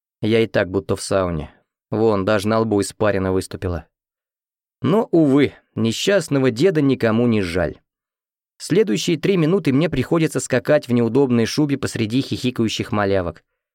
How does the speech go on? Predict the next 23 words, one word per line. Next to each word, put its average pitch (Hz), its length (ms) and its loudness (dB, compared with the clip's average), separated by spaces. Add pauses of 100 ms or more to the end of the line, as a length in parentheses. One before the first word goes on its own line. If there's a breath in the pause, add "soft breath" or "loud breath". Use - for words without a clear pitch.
(340)
Чувствую 170 540 2
себя 151 300 0
полным 139 400 2
кретином, 104 580 0
но 143 160 2
отказать 107 680 -2
нельзя. 90 500 -2 (1200)
К - 80 -14
тому 214 300 2
же 196 80 0
чисто 160 300 -2
случайно 170 520 0
замечаю 120 540 2
улыбающуюся 110 920 0
Лисицыну. 82 680 -4 (320)
Ну, 113 120 -2
хоть - 200 0
какое-то 110 440 2
вознаграждение 101 800 0
за 92 120 -2
мои 98 240 2
муки, 92 280 -2
ей-богу. 85 520 -2